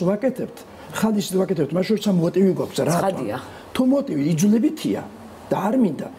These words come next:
Speaker 1: მაშინ ის არც ხარისხი გამოდის. ასევე ბავშვიც, იცით,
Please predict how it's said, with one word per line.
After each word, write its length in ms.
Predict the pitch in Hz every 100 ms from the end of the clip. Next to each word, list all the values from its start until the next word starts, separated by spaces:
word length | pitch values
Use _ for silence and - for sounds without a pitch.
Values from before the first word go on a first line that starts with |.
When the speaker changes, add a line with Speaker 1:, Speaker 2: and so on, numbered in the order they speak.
| - - 185
Speaker 1:
მაშინ 240 | 233 254
ის 140 | 226 -
არც 140 | 220 208
ხარისხი 340 | - 190 - 165
გამოდის. 320 | 160 170 175 - - - - -
ასევე 300 | 226 262 269 196
ბავშვიც, 360 | 185 - - 98
იცით, 360 | - 202 175